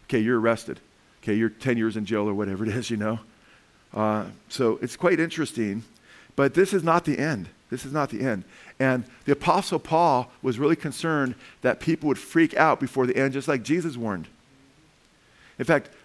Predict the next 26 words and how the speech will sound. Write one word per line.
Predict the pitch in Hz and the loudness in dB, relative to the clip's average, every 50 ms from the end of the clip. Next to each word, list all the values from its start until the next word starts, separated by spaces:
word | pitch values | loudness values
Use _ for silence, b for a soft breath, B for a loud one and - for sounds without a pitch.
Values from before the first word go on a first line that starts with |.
| b b _ | b b _
Paul | - 165 175 190 185 180 | 2 4 6 6 6 4
says | - - 156 135 123 | 2 0 0 0 0
in | 135 | -4
Second | - - 156 143 160 135 | -2 -2 0 0 0 -2
Thessalonians | - 143 131 - 147 143 139 127 - | -2 -2 0 -2 -2 -2 -2 -4 0
chapter | - 147 131 - 127 | 0 0 0 0 -4
two, | - - 170 | -4 -2 0
you | 147 131 | 2 4
remember | 131 135 143 160 | 4 4 2 2
when | 160 156 143 | 0 0 -2
he | 135 | -4
says, | - - 139 131 131 - B B B B B | -2 0 0 0 0 -2 B B B B B
"Don't | - 139 143 143 | 2 2 4 4
be | 170 156 | 2 0
disturbed | 135 127 - - - 139 151 170 160 - - - _ _ _ _ _ _ _ _ _ _ _ _ _ _ _ _ _ _ _ _ _ | 0 -2 -4 -2 0 2 2 2 0 -2 -10 -20 _ _ _ _ _ _ _ _ _ _ _ _ _ _ _ _ _ _ _ _ _
or | - 147 143 127 | 4 4 4 4
shaken | - - - - - 139 147 151 - 156 147 143 | 4 -4 -6 2 2 2 2 2 0 -2 -4 -2
in | - 147 143 135 | -4 -4 -4 -2
mind"? | 127 127 120 127 135 147 170 160 147 - b b b b b b b b b b b b b _ _ _ | -2 0 0 0 0 -2 -2 -6 -8 -12 b b b b b b b b b b b b b _ _ _
The | 113 | 0
Greek | 120 139 143 - | 0 0 0 2
word | 147 139 - | 0 -2 -2
shaken | - - - - 131 151 165 - 165 147 | -2 -4 0 2 4 2 4 4 2 2
in | 135 123 | 2 0
mind | 117 127 135 131 139 180 170 | 2 2 2 4 4 4 4
is | 143 95 110 - | 4 2 2 -6